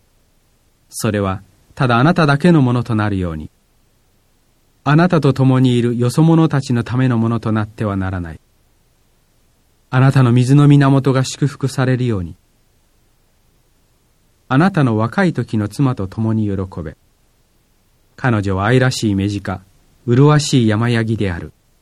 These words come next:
その乳房が常にあなたを酔わせるように。その愛によって絶えず陶酔するように。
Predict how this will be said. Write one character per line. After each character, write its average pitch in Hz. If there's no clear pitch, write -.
そ -
の 135
乳 151
房 143
が 131
常 185
に 127
あ 113
な 131
た 131
を 110
酔 104
わ 117
せ -
る 101
よ 87
う 80
に。 78
そ 151
の 143
愛 175
に 139
よ 117
っ 110
て 117
絶 147
え 143
ず 110
陶 131
酔 131
す 120
る 113
よ 98
う 87
に。 82